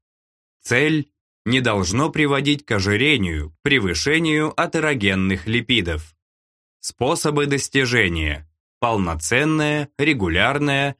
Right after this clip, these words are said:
с ограничением сладкой, жирной, соленой пищи. Контроль.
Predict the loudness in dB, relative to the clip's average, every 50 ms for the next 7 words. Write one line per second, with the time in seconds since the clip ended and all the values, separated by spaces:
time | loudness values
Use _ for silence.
0 | _ _ -4 -2 -2 0 2 0 0 2 0 -2 0 0 0 0 2 2 0 0
1 | -2 -4 -4 -2 0 0 0 0 -2 -4 -2 0 0 0 -2 -4 _ -8 -4 0
2 | 2 2 2 0 0 0 0 0 -2 -2 _ -6 -2 -2 0 2 2 2 2 2
3 | 2 0 0 0 0 0 0 0 0 -4 -10 -12 -14 -14 -14 -18 _ _ _ _
4 | _ _ _ _ _ _ _ _ _ _ -4 -2 -2 -2 -2 -2 0 0 0 0
5 | -2 -4 -6